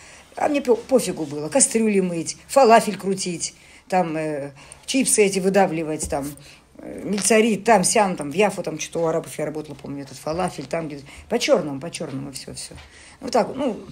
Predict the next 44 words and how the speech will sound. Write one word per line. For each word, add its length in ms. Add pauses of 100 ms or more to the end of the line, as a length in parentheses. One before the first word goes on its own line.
(160)
понятное 440
дело, 260
там, 220
где-то, 420 (1400)
да, 300
было 220
такое, 240
что 180
и 80
увольняли. 560 (580)
Не 100
говорили, 400
почему, 340 (480)
не 60
говорили. 540 (960)
Я 200
не 80
знаю, 380
м, 300
ну 80
как, 220
не 60
говорили, 380
вот 160
там, 160
ты 120
пи-, 120
пьешь, 320
не 80
пи-, 100
я 100
на 140
работе 320
не 80
пила, 480
а 120
может 260
быть, 200
я, 120
ну, 160
я 320
вела 300
себя 180
плохо, 420